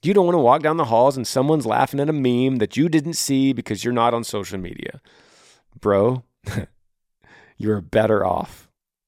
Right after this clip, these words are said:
You are better off. That's my opinion. That's what I would tell you. And then the whole other side of the coin is what I started with.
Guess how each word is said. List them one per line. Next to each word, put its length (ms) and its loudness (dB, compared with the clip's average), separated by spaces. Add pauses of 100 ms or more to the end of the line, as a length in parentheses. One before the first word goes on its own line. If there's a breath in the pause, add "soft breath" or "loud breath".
(120)
You 180 0
are 240 -6 (160)
better 500 -2 (300)
off. 540 -4 (180)
That's 240 0
my 220 2
opinion. 500 -2 (220 soft breath)
That's 200 0
what 120 2
I 100 6
would 160 4
tell 240 2
you. 300 -2 (480 soft breath)
And 120 -4
then 140 -2
the 120 0
whole 240 2
other 120 2
side 220 0
of 80 -4
the 60 -20
coin 280 -2
is 140 -4
what 120 -4
I 40 -4
started 360 0
with. 380 -10